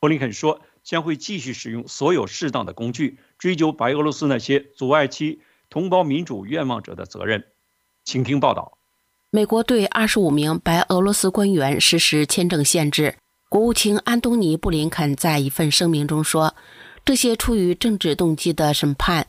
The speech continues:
Speaker 2: 是卢卡申科政权恐吓和镇压那些寻求正义、尊重人权和民主白俄罗斯人的最新例证。周二的声明表示，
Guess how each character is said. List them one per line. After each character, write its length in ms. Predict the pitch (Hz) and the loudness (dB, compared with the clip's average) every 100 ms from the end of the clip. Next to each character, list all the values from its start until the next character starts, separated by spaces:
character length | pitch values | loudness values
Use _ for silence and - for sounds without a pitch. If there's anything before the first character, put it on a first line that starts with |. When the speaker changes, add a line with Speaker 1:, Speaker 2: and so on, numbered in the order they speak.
| - - - | -8 -20 -4
Speaker 2:
是 260 | - 226 175 | 0 2 2
卢 140 | 208 | 2
卡 220 | 226 160 | 0 0
申 220 | 139 175 | 0 0
科 180 | 180 196 | 0 0
政 180 | 185 165 | 2 0
权 280 | 151 147 143 | 0 -2 -2
恐 260 | - 160 | -2 -2
吓 320 | 151 - 202 - | 0 0 2 2
和 180 | - | 0
镇 280 | 160 196 165 | 0 0 2
压 180 | 170 175 - | 0 0 0
那 120 | 165 | 0
些 200 | - 156 | 2 0
寻 260 | - 143 | 2 0
求 240 | 151 147 139 | 0 0 0
正 240 | 196 160 | 0 0
义、 260 | 147 143 - - - - | 0 -2 -4 -14 -20 -2
尊 160 | 233 240 | 0 2
重 220 | 240 151 | 2 0
人 160 | 131 | 0
权 320 | 147 147 135 135 - - | 0 0 0 -2 -10 -8
和 260 | - 165 - | 0 0 2
民 240 | 175 160 190 | 2 2 2
主 240 | 170 135 | 2 2
白 200 | 131 151 | 2 0
俄 140 | - | 2
罗 140 | 175 196 | 2 2
斯 160 | - | 0
人 240 | 190 165 131 | 0 0 0
的 160 | 147 143 | 0 0
最 200 | - 190 | 2 2
新 240 | - 185 | 2 2
例 160 | 180 135 | 2 0
证。 220 | 160 135 - _ _ _ _ | 0 0 -4 _ _ _ _
周 100 | 254 | 2
二 160 | 254 208 | 4 4
的 160 | 160 | 2
声 200 | 151 180 | 2 4
明 180 | 170 147 | 2 2
表 180 | 143 135 | 0 -2
示， 300 | - 165 | 0 0